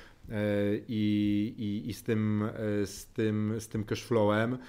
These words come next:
Kolejną rzeczą są zmiany, które się dzieją bardzo szybko ostatnio na świecie i niektóre branże muszą te zmiany gonić, nadganiać. E, i następną taką chyba bardzo popularną to jest znudzenie.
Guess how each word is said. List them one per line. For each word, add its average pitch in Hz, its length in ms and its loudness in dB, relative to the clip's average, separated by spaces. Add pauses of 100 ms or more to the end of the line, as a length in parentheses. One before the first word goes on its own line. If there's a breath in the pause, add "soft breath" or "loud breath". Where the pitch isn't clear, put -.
(300 loud breath)
Kolejną 131 420 4
rzeczą 127 580 2
są 123 400 0
zmiany, 127 680 6
które 113 280 0
się 110 180 -2
dzieją 117 320 2
bardzo 113 280 2
szybko 110 380 -2
ostatnio 107 380 -2
na 107 100 -2
świecie 104 500 2 (460 soft breath)
i 107 380 2 (120)
niektóre 120 500 4
branże 113 380 4
muszą 110 280 -2
te 110 120 2
zmiany 110 340 0
gonić, 107 600 0
nadganiać. 107 800 0 (560 soft breath)
E, 135 40 -8 (720)
i 175 540 -4 (200)
następną 185 600 -2
taką 190 420 -4 (260)
chyba 185 200 -4
bardzo 185 420 2
popularną 151 520 2
to 214 100 -2
jest 202 120 0
znudzenie. 202 720 2